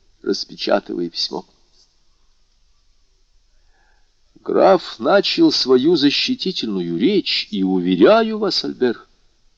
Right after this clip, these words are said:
продолжал Бошан, — она была построена необычайно красноречиво и искусно. Он представил документы, удостоверяющие, что визирь Янины до последней минуты доверял ему всецело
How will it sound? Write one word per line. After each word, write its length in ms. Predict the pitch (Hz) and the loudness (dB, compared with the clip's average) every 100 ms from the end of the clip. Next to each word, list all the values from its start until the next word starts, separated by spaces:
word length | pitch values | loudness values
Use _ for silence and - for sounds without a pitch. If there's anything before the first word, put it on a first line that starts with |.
| _ _ | _ _
продолжал 440 | - 87 87 98 | -4 0 2 2
Бошан, — 360 | 87 85 98 87 | 2 0 -2 -2
она 320 | 85 92 120 160 | -2 0 0 0
была 300 | 147 139 127 | 0 -2 -4
построена 580 | 120 - - 107 110 | -6 -6 0 0 0
необычайно 920 | 113 98 101 101 - 87 104 107 104 | -2 -4 -4 -4 -2 2 2 2 -2
красноречиво 800 | 90 - - 82 - - - 87 87 | -6 -8 -10 -10 -10 -8 -6 -6 -6
и 100 | 85 | -6
искусно. 540 | - - 110 - 107 _ _ _ _ _ _ _ _ _ _ - - _ | -6 -6 -8 -10 -10 _ _ _ _ _ _ _ _ _ _ -20 -20 _
Он 160 | - 143 | 0 2
представил 580 | 160 170 - 220 220 202 | 2 2 2 2 2 2
документы, 720 | 175 185 202 214 123 - - _ _ _ _ _ - | 0 -2 -2 -2 -2 -6 -8 _ _ _ _ _ -4
удостоверяющие, 920 | - 392 - 294 269 240 139 98 110 | -2 0 -2 0 2 4 4 2 0
что 160 | 101 123 | 0 2
визирь 340 | 131 113 220 | 4 2 0
Янины 640 | 135 92 92 185 170 175 - _ _ _ _ _ | -2 -2 -2 0 2 0 -2 _ _ _ _ _
до 120 | - | -4
последней 540 | - - - 196 117 107 | -2 2 4 4 4 0
минуты 300 | 104 180 104 | 2 0 2
доверял 540 | 87 85 90 113 131 | 2 4 6 6 6
ему 220 | 143 165 | 4 0
всецело 800 | 180 - - - - 92 143 175 | -2 -8 -8 -4 2 4 4 0